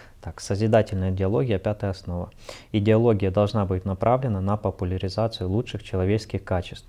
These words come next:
и пресечение всего, что направлено против человека. Главным приоритетом является приоритет человечности, высокие духовно-нравственные устремления человека, гуманность,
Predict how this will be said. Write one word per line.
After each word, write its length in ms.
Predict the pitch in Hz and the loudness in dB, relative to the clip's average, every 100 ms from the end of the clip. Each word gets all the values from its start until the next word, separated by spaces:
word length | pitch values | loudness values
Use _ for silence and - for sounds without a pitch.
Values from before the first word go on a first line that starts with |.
| - | -8
и 100 | 113 | -4
пресечение 600 | 107 104 - 101 107 98 95 | -2 -4 -4 -4 -2 -2 -2
всего, 380 | - 101 120 | -4 -4 -2
что 180 | 139 - | -4 -2
направлено 520 | 101 95 104 101 95 | -2 2 0 2 -2
против 360 | 95 113 113 104 | 0 -2 -2 -8
человека. 540 | - 98 95 90 - - - - - | -4 -4 -2 -4 -6 -12 -20 -16 0
Главным 360 | 107 117 104 98 | 4 6 4 2
приоритетом 640 | 104 98 98 139 139 104 | 0 0 0 -2 -2 -2
является 480 | 95 95 95 92 - | -2 0 0 -2 -4
приоритет 540 | - 98 98 139 131 | -2 0 0 -2 -4
человечности, 720 | - 104 95 90 - - - | -2 0 0 -2 -4 -10 -8
высокие 560 | 98 98 - 123 117 98 | -8 -6 -2 -2 -2 -6
духовно-нравственные 1040 | 98 - 131 131 98 98 117 - 101 98 | -4 -4 -2 -2 -2 -2 -2 -4 -6 -4
устремления 540 | 101 - 95 98 113 104 | -4 -6 -4 -2 -2 -2
человека, 560 | - 98 92 90 - | -4 -2 -2 -4 -6
гуманность, 640 | 87 107 110 95 92 92 | -4 0 0 0 -2 -6